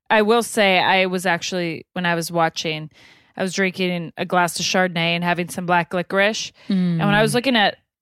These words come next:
Speaker 1: all of them and their bodies and how they were, I'm like, "Should I be eating this licorice right now?" <laughs>
Speaker 2: Right?
Speaker 1: It definitely made me think, like, yeah, maybe the calories of everything I'm consuming in this moment.
Speaker 2: Mm, yeah.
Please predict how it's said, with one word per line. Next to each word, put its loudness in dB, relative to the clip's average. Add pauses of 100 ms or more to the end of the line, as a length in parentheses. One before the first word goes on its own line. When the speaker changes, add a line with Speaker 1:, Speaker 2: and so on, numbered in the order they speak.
(180)
Speaker 1:
all 6
of 2
them 4
and 0
their 2
bodies 2
and -2
how 2
they 4
were, 4
I'm 2
like, 0
"Should -4
I 2
be -2 (220)
eating 2
this -2
licorice 2
right 2
now?" 2 (280)
<laughs> 2 (480)
Speaker 2:
Right? 2
Speaker 1:
It 2
definitely 4
made 2
me 0
think, 0
like, 2
yeah, 2
maybe -2
the -4
calories 2
of -2
everything -2
I'm -4
consuming -4
in -6
this -6
moment. -4
Speaker 2:
Mm, 0
yeah. -2